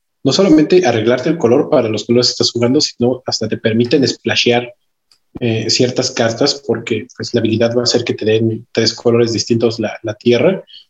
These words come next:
y que después las puedas jugar en un futuro desde el exilio con una habilidad normalmente cuando entran en juego. Se me hace muy, muy bueno. O sea, este es un, un gran diseño por parte de Wizards que,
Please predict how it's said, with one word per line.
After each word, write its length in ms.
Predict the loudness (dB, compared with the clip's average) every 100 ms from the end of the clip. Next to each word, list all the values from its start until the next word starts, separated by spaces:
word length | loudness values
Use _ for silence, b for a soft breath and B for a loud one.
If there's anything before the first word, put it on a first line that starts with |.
| _
y 120 | -6 -2
que 120 | 0
después 360 | -2 0 2
las 140 | 2 2
puedas 240 | 2 2
jugar 180 | 2 2
en 100 | 2
un 80 | 0
futuro 340 | 0 2 4
desde 180 | 2 2
el 60 | 0
exilio 360 | -2 0 0
con 220 | -2 -10 _
una 140 | -2 2
habilidad 500 | 4 2 0 -2 -2
normalmente 460 | -4 0 0 0 -2
cuando 240 | -4 -6
entran 240 | -4 -2 -2
en 80 | 0
juego. 380 | 2 2 -2 _ _ _ _ _ -12 -12 -6
Se 140 | 0
me 80 | 2
hace 140 | 2 2
muy, 180 | 4
muy 140 | 4 4
bueno. 300 | 4 2 0
O 80 | -4
sea, 120 | -6
este 140 | -4 -4
es 120 | -2
un, 260 | 0 -2 -2
un 220 | -2 0
gran 360 | 0 2 2 2
diseño 560 | 2 2 2 0 -2 -8 _ _ _ _ -16 -6
por 160 | -4 -2
parte 240 | -2 2
de 80 | 2
Wizards 380 | 2 2 0 -4
que, 260 | -4 -8